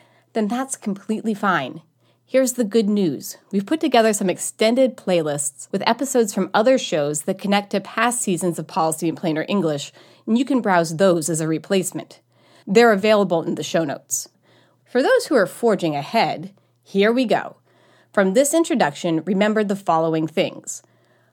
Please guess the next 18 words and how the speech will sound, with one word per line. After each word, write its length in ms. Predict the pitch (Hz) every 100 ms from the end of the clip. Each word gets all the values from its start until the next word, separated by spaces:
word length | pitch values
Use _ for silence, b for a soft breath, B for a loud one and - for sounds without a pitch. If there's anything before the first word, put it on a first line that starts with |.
| _
Hunger 300 | 247 302 320
Vital 280 | 247 202 190
Sign 340 | 196 170 160
is 180 | - 190
a 60 |
tool 340 | 190 - 247 277
designed 480 | 254 220 180 170 165
to 100 | 180
screen 400 | - 185 170 165
for 160 | -
the 80 | 170
risk 280 | 160 156 -
of 120 | 151
food 240 | - 190 156
insecurity. 720 | 143 139 - 110 107 160 226 - _ _ _ _ _ _ -
It 120 | 196
consists 440 | 226 208 262 240
of 240 | - 190